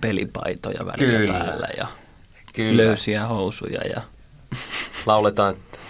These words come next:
Speaker 2: et, tota
Speaker 1: sademetsistä ja
Speaker 2: Nimenomaan.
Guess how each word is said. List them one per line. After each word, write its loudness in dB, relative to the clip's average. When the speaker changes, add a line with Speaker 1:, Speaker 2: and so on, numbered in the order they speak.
Speaker 2:
et, -16
tota 0
Speaker 1:
sademetsistä -4
ja -12
Speaker 2:
Nimenomaan. 2